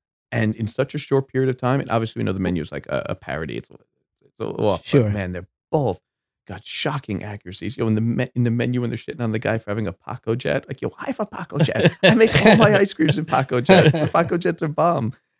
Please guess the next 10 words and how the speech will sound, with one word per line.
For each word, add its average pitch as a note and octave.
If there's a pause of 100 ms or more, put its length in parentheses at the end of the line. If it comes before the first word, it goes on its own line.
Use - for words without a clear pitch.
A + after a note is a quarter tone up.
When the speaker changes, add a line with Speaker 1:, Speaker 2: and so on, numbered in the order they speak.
Speaker 1:
And, A#2+
and, A2+
uh, G#2
just D3 (300)
the A2+ (100)
accuracy C3+
of F#2
'em E2+
is, E2+
is D2